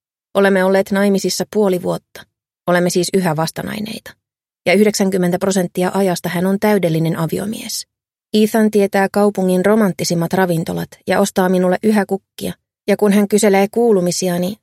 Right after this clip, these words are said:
hän kuuntelee oikeasti ja esittää sopivia jatkokysymyksiä. Mutta loput kymmenen prosenttia ajasta hän on niin itsepäinen, että tekisi mieleni kirkua. "Et kääntynyt Cedar Lanein risteyksestä", sanon Ethanille.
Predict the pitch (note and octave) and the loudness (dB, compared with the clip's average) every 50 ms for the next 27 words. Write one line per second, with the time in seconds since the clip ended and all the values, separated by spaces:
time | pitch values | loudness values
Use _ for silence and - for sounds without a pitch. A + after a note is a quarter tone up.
0 | _ - - G#3 G#3 - - G#3+ G#3+ G#3+ G#3 F#3 F3+ F3 F3 F3 E3+ D#3 D3 - | _ -2 0 0 0 2 2 2 2 2 0 0 0 -2 -2 -2 -2 -4 -4 -6
1 | - - G3+ - - - - - _ _ _ - F#3+ F3+ F#3 G#3 F#3+ - - F#3 | -8 -8 -8 -8 -10 -10 -12 -16 _ _ _ -4 -2 0 0 0 -2 -2 -2 -2
2 | F#3 - G#3 G3 - E3+ D#3 E3+ E3+ E3 E3+ F3+ - - - D#3+ - - - G#3 | -2 -2 -2 -2 -2 -2 -2 -2 -2 0 0 0 -2 -4 -6 -10 -10 -8 -8 -6
3 | G#3 G#3+ G#3+ - - - B3+ B3 G#3+ - _ _ _ _ _ _ _ _ _ _ | -6 -6 -8 -8 -10 -12 -10 -12 -14 -16 _ _ _ _ _ _ _ _ _ _
4 | _ _ _ - G3+ G3+ - G3 G3+ A3 G#3+ B3+ B3+ - - G#3+ G#3 G3+ F#3+ F3 | _ _ _ -8 -2 0 2 4 4 4 2 0 -2 -2 0 0 0 2 0 0
5 | F3 E3+ F3 F3+ E3+ F3+ E3+ E3 - - F3+ F3 - - F3 E3+ E3+ F3 - F3+ | -2 -2 -2 -4 -2 -2 -4 -4 -4 -6 -6 -4 -4 -2 -4 -4 -4 -4 -6 -4
6 | F3 F3+ F#3 F#3 F#3+ G3+ G#3+ A#3 - - G#3+ G#3 - F3+ - _ - E3 D#3+ D#3+ | -4 -2 0 0 2 2 2 2 0 -2 -4 -4 -4 -4 -4 _ -4 -4 -2 -2
7 | D#3+ E3 E3 - - F3+ - - F3 - F3 - G3 - F3+ F3+ F3+ F3+ F3 E3+ | -2 -4 -4 -6 -8 -8 -8 -4 -4 -4 -2 -2 -2 -2 0 0 0 0 0 0
8 | E3+ E3+ - - F#3 F3+ F3 F3+ - - - A3 G#3+ - _ _ _ _ _ _ | -2 -2 -2 -2 -2 -2 -2 -4 -8 -12 -14 -12 -12 -12 _ _ _ _ _ _
9 | _ _ _ _ _ _ _ _ _ _ _ _ _ - A3+ G#3+ - - A3 B3 | _ _ _ _ _ _ _ _ _ _ _ _ _ -4 -4 -2 -2 0 0 0
10 | A#3+ A3 - F3 F3 E3 - - G3+ F#3 E3+ E3 E3 D#3+ D#3+ D#3+ D#3+ E3 E3+ E3 | 0 0 0 -2 -2 -2 -2 0 0 0 0 0 0 0 0 0 0 0 0 0
11 | F3+ F3 D#3 - - E3 F3 - - - - - - - G#3+ - _ _ _ _ | -2 -2 -4 -6 -8 -10 -12 -10 -10 -8 -8 -8 -10 -12 -14 -16 _ _ _ _
12 | _ _ - - - D#3+ D3+ D3 D3+ - D3 D3+ - - F3+ F#3+ F#3+ G#3 - G#3+ | _ _ -10 -6 -4 -2 -2 -2 -2 -2 -4 -4 -6 -6 -8 -6 -6 -6 -6 -8